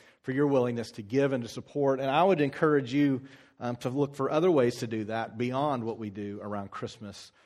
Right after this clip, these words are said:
or other times of the year. It's just a wonderful thing to be a part of,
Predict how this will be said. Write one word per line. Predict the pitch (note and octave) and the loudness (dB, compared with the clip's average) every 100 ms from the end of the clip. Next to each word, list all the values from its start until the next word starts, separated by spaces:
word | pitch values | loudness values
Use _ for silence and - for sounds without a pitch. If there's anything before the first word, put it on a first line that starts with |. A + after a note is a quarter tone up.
| _ | _
or | G#2 | -8
other | A2 G#2 | -6 -6
times | - G2 F#2 | -6 -10 -8
of | F#2+ | -10
the | F#2 | -8
year. | F#2+ | -8
It's | F#2 | -8
just | B2+ B2 | -10 -8
a | |
wonderful | A2+ C3 B2 A2+ | -4 -4 -4 -8
thing | A2+ | -6
to | G#2+ | -4
be | G#2 | -4
a | |
part | G2 G#2 F#2+ | -4 -4 -4
of, | F2+ F2 | -6 -10